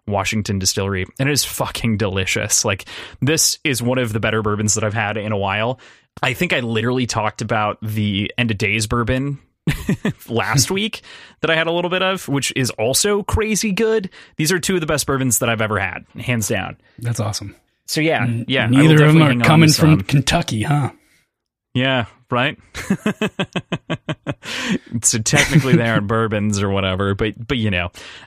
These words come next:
Speaker 1: Um, yeah, it's, it's fantastic. So I'm just having two ounces of this straight up. Um, to follow that up, because it's, you know, I, I mean, it's a sixty percent whiskey, so let's be very clear that two ounces is not a weak pour <laughs> by any stretch.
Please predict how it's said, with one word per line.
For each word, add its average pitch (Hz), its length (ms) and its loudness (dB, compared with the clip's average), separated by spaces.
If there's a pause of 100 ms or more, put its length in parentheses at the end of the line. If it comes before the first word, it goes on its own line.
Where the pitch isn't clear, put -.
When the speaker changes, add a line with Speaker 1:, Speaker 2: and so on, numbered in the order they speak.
Speaker 1:
Um, 104 440 0
yeah, 151 220 0
it's, 127 140 -2
it's 131 160 -2
fantastic. 123 440 0
So 139 100 0
I'm 139 80 -2
just 143 120 -4
having 147 220 0
two 135 160 -4
ounces 131 340 -4
of 117 120 -2
this 135 500 -2
straight 123 320 -2
up. 151 220 0 (400)
Um, 120 180 2
to 110 60 -2
follow 156 240 0
that 127 160 0
up, 123 180 0 (100)
because 113 280 0
it's, - 260 -2
you 165 320 -4
know, 131 160 -2 (180)
I, 147 100 -2 (100)
I 147 60 0
mean, 143 120 0
it's 135 140 0
a 147 40 0
sixty - 440 0
percent 117 500 -2
whiskey, 101 440 -2
so - 120 0
let's 101 320 -2
be 113 300 -2
very 107 260 0
clear 98 300 -2
that 98 240 -4
two 120 180 -2
ounces 98 320 -2
is 92 160 -6
not 98 320 -2 (400)
a 117 80 -2
weak 117 380 -4
pour 98 380 -8
<laughs> - 60 -8
by 139 120 -4
any 107 280 -2
stretch. - 480 -6